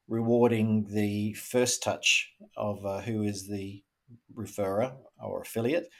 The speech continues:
but also the person that they've spoken to. So it becomes a two-tier reward. Uh, how did that work out? Is this something that Growth Drive,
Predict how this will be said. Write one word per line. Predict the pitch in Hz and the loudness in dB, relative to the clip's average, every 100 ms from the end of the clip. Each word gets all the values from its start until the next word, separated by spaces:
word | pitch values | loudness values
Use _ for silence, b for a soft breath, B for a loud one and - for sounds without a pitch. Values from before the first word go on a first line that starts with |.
| b b | b b
but | 127 123 | 2 4
also | 143 143 127 123 | 2 4 4 4
the | 117 | 2
person | 110 127 120 110 107 | 2 2 2 2 0
that | - | 2
they've | 120 - | 0 0
spoken | - 131 131 113 | 0 2 0 -4
to. | - 90 87 - | -4 -8 -8 -12
So | - - 104 | -10 -4 -2
it | 107 | -4
becomes | 107 - 113 101 | -6 -4 -4 -4
a | |
two-tier | - 131 123 - 110 101 | -6 -4 -2 -2 -2 0
reward. | 95 107 131 120 - b b b | -2 -2 -2 -4 -8 b b b
Uh, | 147 143 - | 0 2 2
how | - 247 | 2 2
did | 226 185 | 0 -2
that | 208 214 | -4 0
work | 175 180 185 | 2 2 2
out? | 208 123 | 2 2
Is | 135 | 0
this | 156 - | -2 0
something | 160 151 143 | 0 0 0
that | 131 - | 0 4
Growth | 131 127 | 2 4
Drive, | - 117 113 110 | 4 6 6 2